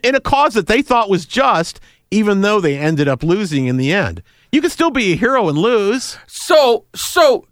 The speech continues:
Speaker 2: turn, turn the tides.
Speaker 1: Mm-hmm.
Speaker 2: Some guy in Hamburg, Germany puts up a Hitler s-,
Speaker 1: Mm-hmm.
Speaker 2: Hitler statue.
Speaker 1: Mm-hmm.
Speaker 2: The world will go crazy.
Speaker 1: W-, well,
Speaker 2: Even
Speaker 1: well,
Speaker 2: though if he says, "Man, I thought what Hitler was
Speaker 1: w-,
Speaker 2: doing was just."
Speaker 1: we have an American Nazi Party.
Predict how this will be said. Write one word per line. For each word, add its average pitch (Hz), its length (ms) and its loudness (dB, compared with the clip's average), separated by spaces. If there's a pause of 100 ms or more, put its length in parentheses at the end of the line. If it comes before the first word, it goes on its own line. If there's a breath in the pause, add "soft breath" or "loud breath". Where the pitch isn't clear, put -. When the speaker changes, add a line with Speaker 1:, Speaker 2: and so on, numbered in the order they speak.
(140)
Speaker 2:
turn, 285 420 2 (120)
turn 349 260 0
the 403 80 0
tides. 247 720 -2 (180)
Speaker 1:
Mm-hmm. 107 340 -10 (320)
Speaker 2:
Some 311 440 -2
guy 285 240 2
in 254 160 -2
Hamburg, 277 640 0
Germany 233 480 2
puts 247 480 0
up 302 200 0
a 151 180 0
Hitler 208 380 0
s-, - 460 -12 (220)
Speaker 1:
Mm-hmm. 185 80 -2 (120)
Speaker 2:
Hitler 214 200 0
statue. 233 680 -2
Speaker 1:
Mm-hmm. 127 240 -2 (120)
Speaker 2:
The 233 160 2
world 262 440 4
will 294 120 -2
go 262 240 0
crazy. 180 800 -4 (680 soft breath)
Speaker 1:
W-, 139 200 -6
well, 139 180 0
Speaker 2:
Even 403 240 2
Speaker 1:
well, 339 180 4
Speaker 2:
though 269 40 4
if - 80 -2
he 302 160 2
says, 269 320 0
"Man, 240 240 0
I 226 120 2
thought 247 220 0
what 214 140 0
Hitler 214 320 0
was 139 120 2
Speaker 1:
w-, 131 60 -6
Speaker 2:
doing 214 240 0
was 156 160 -2
just." - 400 -4
Speaker 1:
we 139 120 0
have 135 160 0
an 139 80 0
American 127 400 -2
Nazi 143 320 -4
Party. 78 420 -8